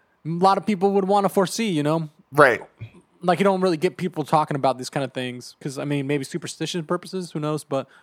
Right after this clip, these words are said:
Speaker 1: it's,
Speaker 2: Yep.
Speaker 1: it's, it's, it's a lot.
Speaker 2: Yeah, yeah. I would not rec-, I don't, I don't recommend anyone come out with this mentality, bro.
Speaker 1: Not at all. <laughs>
Speaker 2: Uh, so yeah, I also
Speaker 1: All
Speaker 2: think
Speaker 1: right.
Speaker 2: that that adds
Speaker 1: Yeah.
Speaker 2: to the mystique,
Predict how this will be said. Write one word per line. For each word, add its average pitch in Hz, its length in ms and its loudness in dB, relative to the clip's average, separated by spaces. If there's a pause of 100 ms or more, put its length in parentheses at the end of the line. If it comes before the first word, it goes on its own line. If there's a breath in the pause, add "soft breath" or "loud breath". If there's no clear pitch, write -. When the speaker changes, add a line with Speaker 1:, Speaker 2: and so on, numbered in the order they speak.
(960 soft breath)
Speaker 1:
it's, 131 80 -2
Speaker 2:
Yep. 135 140 4
Speaker 1:
it's, - 140 -10 (180)
it's, - 280 -10
it's 180 140 -4
a 180 40 2
lot. 156 300 2 (520)
Speaker 2:
Yeah, 139 300 6 (100)
yeah. 139 260 8
I 131 80 10
would 147 220 4
not 135 280 4
rec-, 139 240 2
I 139 120 8
don't, 139 120 6
I 127 120 8
don't 131 160 6
recommend 135 420 4
anyone 120 400 2
come 113 180 2
out 117 160 6
with 117 140 -6
this 117 180 -4
mentality, 117 600 2
bro. 95 280 -8 (1700)
Speaker 1:
Not 131 280 2
at 131 80 0
all. 117 280 0
<laughs> - 40 -10 (2000 loud breath)
Speaker 2:
Uh, 139 540 8 (140)
so 160 140 6
yeah, 131 260 4 (160)
I 180 80 12
also 220 260 8
Speaker 1:
All 175 80 6
Speaker 2:
think 185 140 4
Speaker 1:
right. 185 100 6
Speaker 2:
that 175 140 6
that 160 100 8
adds 156 120 6
Speaker 1:
Yeah. 147 120 -2
Speaker 2:
to 143 60 4
the - 0 -
mystique, 139 500 0